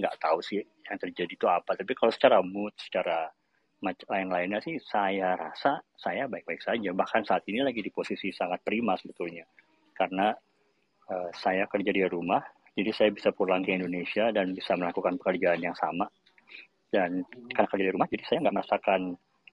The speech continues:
stres sebetulnya, karena everything can be handled gitu loh. Karena sekarang kalau biasanya kan, kalau kerja korporat tuh kan, eh, eh, "Our life revolve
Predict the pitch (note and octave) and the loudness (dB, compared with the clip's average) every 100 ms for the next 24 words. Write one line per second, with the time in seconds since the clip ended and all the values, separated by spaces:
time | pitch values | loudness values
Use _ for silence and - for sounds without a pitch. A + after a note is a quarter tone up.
0 | _ - - A2 G2 - - _ - A#2 | _ -20 2 2 4 -2 -16 _ -8 -6
1 | - F#2 F2+ F2+ G#2 - - _ - - | -4 -2 0 0 0 -2 -8 _ -20 -20
2 | - - _ - - - - _ - A#2+ | -20 -20 _ -20 -20 -20 -20 _ 0 0
3 | G#2+ - D#3 B2 A#2 B2 E2+ F#2+ G#2+ G#2 | 0 0 4 6 4 4 2 4 4 2
4 | - G#2+ F#2+ F#2 F2+ F#2+ A2 - G2 C3 | -2 -6 -2 0 0 0 0 2 4 4
5 | C#3+ C3+ - _ - G2+ G2 G2 G#2+ G2 | 2 -6 -14 _ 2 6 6 4 2 0
6 | G2 G#2+ - C3+ C3 D3 C3 - - G#2+ | 0 -2 -2 -2 -4 -14 -20 -4 2 2
7 | G2+ G2 G2+ - G#2 G2+ - B2+ B2+ C3 | 2 2 0 2 4 4 2 -2 -6 -8
8 | _ _ _ _ - A2+ G2+ G2 G2 G2+ | _ _ _ _ -12 -8 -4 -2 -2 -4
9 | A2+ - A3 D4 G4 C3 G#2 G2 F#2+ G2 | -6 -14 -18 -16 -12 -2 0 2 0 -2
10 | G#2 _ B2+ A2+ G#2+ G#2+ B2 C3+ - - | -4 _ 4 4 4 4 2 0 -8 -12
11 | A#2+ G#2+ G2 A2+ A#2 | -6 -4 2 2 2